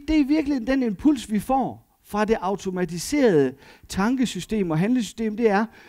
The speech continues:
når vi står over for en situation, så får vi en impuls om at gøre, ligesom vi plejer. Hvis man gerne vil ændre det mønster, hvis man gerne vil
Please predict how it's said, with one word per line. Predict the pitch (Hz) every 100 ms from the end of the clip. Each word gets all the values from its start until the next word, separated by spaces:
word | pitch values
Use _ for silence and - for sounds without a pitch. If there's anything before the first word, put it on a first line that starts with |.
| -
når | 240 240
vi | 190
står | - 240
over | 220 220
for | - 175
en |
situation, | 156 180 165 156 277 240 147 - _ _ _ _
så | - 233 233 -
får | - 240
vi | 196
en | 190
impuls | 180 156 240 185
om | 190 175
at | -
gøre, | 151 180
ligesom | 151 127 151
vi | 165
plejer. | - 208 247 214 - _ _ _ _ _ _ _ _
Hvis | 165 196 320 311 -
man | 226 202 190
gerne | 196 185 226 254 208
vil | 196 202 -
ændre | 208 262 302 196 147
det | 190
mønster, | 196 208 220 - _ _ _ _
hvis | - 254
man | 294 240
gerne | 214 214 262 254
vil | 208 190